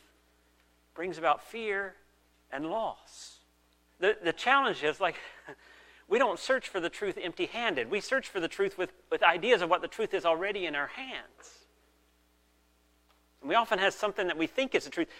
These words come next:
They had a concept of Messiah in their hands. They knew what Messiah was.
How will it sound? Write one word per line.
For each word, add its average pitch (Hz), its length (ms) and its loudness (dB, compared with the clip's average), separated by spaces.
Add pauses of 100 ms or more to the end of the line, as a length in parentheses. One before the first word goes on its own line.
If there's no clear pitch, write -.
(100)
They 277 200 8
had 269 280 8
a 214 60 6
concept 247 580 0
of 170 80 0
Messiah 170 640 6
in 175 160 -2
their 175 180 2
hands. 180 440 -2
They 214 180 4
knew 254 280 2
what 165 200 4
Messiah 196 380 4
was. 208 640 -2